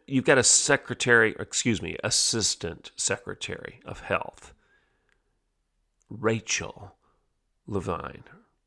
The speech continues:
This is a man that's so confused that he thinks he's a woman. Uh, yeah, he, I could go on and on.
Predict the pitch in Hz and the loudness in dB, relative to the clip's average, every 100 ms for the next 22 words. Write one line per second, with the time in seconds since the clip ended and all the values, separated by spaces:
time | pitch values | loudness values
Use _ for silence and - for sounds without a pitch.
0 | _ _ _ _ _ _ _ _ _ _ | _ _ _ _ _ _ _ _ _ _
1 | _ _ _ _ _ _ - 113 143 131 | _ _ _ _ _ _ 0 2 4 4
2 | 123 131 107 92 90 - - 98 - 95 | 6 6 4 2 -2 0 2 2 0 -6
3 | - 127 107 85 95 - 98 95 92 92 | -2 0 0 -2 -8 -6 -6 -6 -8 -8
4 | 90 - 92 87 - - - _ _ _ | -8 -8 -8 -8 -10 -12 -14 _ _ _
5 | _ _ _ _ _ _ _ _ _ _ | _ _ _ _ _ _ _ _ _ _
6 | _ _ _ _ _ _ _ _ _ _ | _ _ _ _ _ _ _ _ _ _
7 | _ _ _ _ - 117 135 151 - - | _ _ _ _ -2 0 4 4 2 -6
8 | 123 240 214 - - - - - _ - | -6 -4 -4 -6 -8 -12 -20 -20 _ 6
9 | 277 320 254 143 - 123 117 104 92 85 | 6 4 2 4 6 6 6 4 2 0
10 | 78 | -2